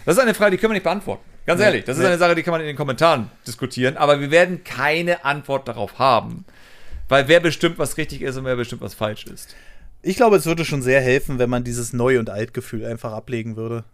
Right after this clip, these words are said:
Speaker 2: Weißt du, dieses, äh, „Ah, das ist jetzt nicht mehr so neu und ich weiß nicht, ob ich das noch spielen will“ und so.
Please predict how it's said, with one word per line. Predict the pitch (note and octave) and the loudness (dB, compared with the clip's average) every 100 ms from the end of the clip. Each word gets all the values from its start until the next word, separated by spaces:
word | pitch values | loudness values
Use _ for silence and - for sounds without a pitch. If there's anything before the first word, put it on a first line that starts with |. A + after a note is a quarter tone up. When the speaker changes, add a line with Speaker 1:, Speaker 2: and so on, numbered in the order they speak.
| - | -6
Speaker 2:
Weißt | B2 - | -4 0
du, | F#3 | -2
dieses, | D3 C#3 C3 - | -2 -8 -6 -4
äh, | B2+ C3 C3 B2 - - - | 0 2 2 -2 -10 -20 -18
„Ah, | A2 G#2 A2 | -8 -6 -4
das | A#2+ | -6
ist | B2 - | -8 -4
jetzt | D#3 - | -4 -4
nicht | C#3 | -8
mehr | C#3+ C3+ | -6 -4
so | C3 | -4
neu | B2+ A2 B2 C3+ | -4 -2 -2 -2
und | A#2 | -4
ich | A2+ | -6
weiß | A#2 - | -8 -6
nicht, | |
ob | B2+ | -8
ich | C3 | -8
das | C3+ - | -10 -10
noch | C3+ | -10
spielen | - - C3 D#3 | -12 -10 -8 -6
will“ | D#3 D#3 | -6 -4
und | D#3 D3+ | -6 -6
so. | D#3 D#3+ | -2 0